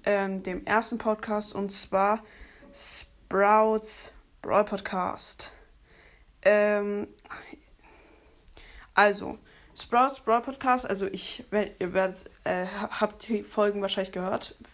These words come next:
Also viele, die meinen Podcast hören, werden diese Folgen wahrscheinlich auch gehört haben. Das waren relativ die letzten Folgen mit, äh, auf meinem Podcast, die waren alle mit ihm. Ähm, ich hab ihm eine fünf-Sterne-Bewertung gegeben.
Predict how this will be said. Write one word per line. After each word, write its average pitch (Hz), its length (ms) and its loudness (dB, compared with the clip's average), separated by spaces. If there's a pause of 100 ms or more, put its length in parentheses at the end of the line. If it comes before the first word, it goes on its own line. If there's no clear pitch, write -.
(160)
Also 185 340 0 (640)
viele, 240 260 -2
die 208 80 -6
meinen 220 160 0
Podcast 226 400 -6
hören, 208 200 0
werden 202 160 2
diese 208 180 -4
Folgen 208 240 -2
wahrscheinlich 202 320 -6
auch 190 80 -6
gehört 214 260 -4
haben. 214 380 0
Das - 260 -8
waren 196 200 -2
relativ 202 460 -2
die - 80 -10
letzten 208 320 -2
Folgen 254 280 0
mit, 254 180 -4 (200)
äh, 214 240 2 (440)
auf 214 160 2
meinem 226 140 2
Podcast, 254 480 -2
die 202 80 -6
waren 190 240 0
alle 196 180 0
mit 190 160 -6
ihm. 269 240 2 (560)
Ähm, 202 640 2
ich 190 160 -6
hab 208 140 0
ihm 196 240 -2
eine 190 200 -2
fünf-Sterne-Bewertung 208 1000 -2
gegeben. 220 480 -2